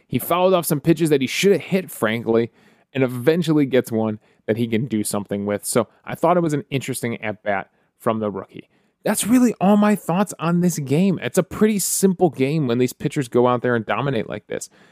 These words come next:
So Tristan McKenzie definitely taking home M V P for the day. Like I said, nobody on offense really delivered much. You have the solo home run from Ramirez, a couple of doubles from three guys, and then Palacios did have two hits on the day. So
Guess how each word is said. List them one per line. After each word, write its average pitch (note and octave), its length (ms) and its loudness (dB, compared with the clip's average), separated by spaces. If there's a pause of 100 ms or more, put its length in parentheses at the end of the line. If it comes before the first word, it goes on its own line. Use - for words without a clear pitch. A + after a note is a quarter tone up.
So D3 280 4
Tristan G3+ 360 0
McKenzie C3+ 600 0 (140)
definitely D#3 420 -2
taking C#3 320 -4
home B2+ 320 -4
M A#2 160 -4
V A2+ 120 2
P G#2 220 -4
for - 120 -10
the G2 120 -8
day. C#3+ 360 0 (360)
Like F#3 140 0
I E3+ 40 4
said, A#2+ 200 0
nobody D#3+ 320 2
on A#2+ 100 -8 (100)
offense C3+ 380 -2
really C3+ 460 0
delivered D#3 440 0
much. C#3+ 400 -4 (240)
You - 80 2
have A#2+ 80 -2
the A#2 60 -8
solo E3 340 2
home D#3 200 0
run D3 120 2
from C3+ 140 -4
Ramirez, A#2 640 0
a - 60 -16
couple E3 380 -2
of B2+ 140 -2
doubles A#2 460 0 (340)
from A#2 140 -4
three A#2+ 260 2
guys, A2+ 540 0
and C3 140 -2
then B2 120 2
Palacios A#3 460 0
did G#3 140 4
have F3+ 140 0
two F3+ 180 0
hits D#3+ 260 -4
on A2+ 120 -2
the A2 80 -4
day. G2 240 -10
So - 300 0